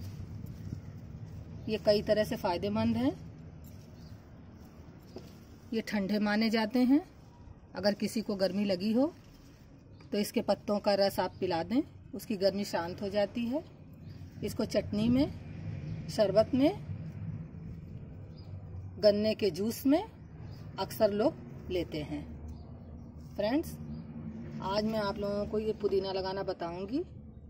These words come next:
जो हमारे नए gardener हैं वो इसको ज़रूर लगाएं। इसको लगाने के लिए कोई ज़्यादा मेहनत नहीं है। आप इसका कहीं से भी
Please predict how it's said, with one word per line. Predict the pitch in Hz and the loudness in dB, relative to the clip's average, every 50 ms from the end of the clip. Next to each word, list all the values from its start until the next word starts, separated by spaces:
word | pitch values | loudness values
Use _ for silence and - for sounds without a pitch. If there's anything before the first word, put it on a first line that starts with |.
| - - - - - - - - - - - - - | -18 -18 -18 -18 -18 -18 -16 -16 -16 -14 -14 -14 -12
जो | - 190 208 196 | -4 -2 -2 -2
हमारे | 202 196 190 190 190 190 | 0 0 0 2 2 0
नए | 185 175 175 185 | 0 0 -2 0
gardener | 180 190 185 190 190 202 214 220 226 | 2 2 2 2 2 2 0 -2 0
हैं | 226 254 302 403 - - - - - - - - - - - - _ _ _ _ _ - - _ - | 0 -2 -2 -2 -4 -10 -18 -20 -20 -20 -20 -20 -20 -20 -20 -20 _ _ _ _ _ -20 -20 _ -2
वो | 190 190 | -2 0
इसको | 190 185 - 208 180 | 0 0 -2 -2 0
ज़रूर | 165 185 175 175 185 196 | 0 0 0 0 2 2
लगाएं। | 208 202 214 208 226 285 370 - - - - - - - - - - - - - - - - - - - - - - | 0 0 0 0 0 -2 -2 -4 -8 -20 -20 -20 -20 -20 -20 -20 -20 -20 -20 -20 -20 -20 -20 -20 -20 -20 -20 -10 -8
इसको | 202 208 - - 220 | -8 -6 -2 0 2
लगाने | 208 202 180 180 180 175 185 190 208 202 | 2 2 2 0 -2 -2 -2 -2 -2 0
के | - 220 220 | 0 0 0
लिए | 220 226 240 233 | 2 0 -2 -2
कोई | 233 233 226 | -2 0 2
ज़्यादा | 202 196 175 175 190 196 | 2 2 2 0 -2 -2
मेहनत | 202 196 196 214 226 214 - | -4 -2 -2 -4 -4 -4 -4
नहीं | 247 233 233 262 269 262 | -4 0 4 4 6 6
है। | 254 294 370 415 - - - - - - - - - - - - - - - - - - - - - - - - - - - - | 4 4 2 0 -4 -10 -12 -12 -12 -12 -12 -12 -12 -12 -12 -12 -12 -12 -14 -14 -14 -12 -12 -12 -12 -12 -12 -14 -14 -10 -8 -6
आप | - - - 202 | -4 -2 0 -2
इसका | - - 226 208 | -2 0 -2 -2
कहीं | - - 202 196 226 233 | 0 2 2 2 0 -2
से | - - 247 240 | -2 -2 -4 0
भी | 226 262 330 | 2 2 2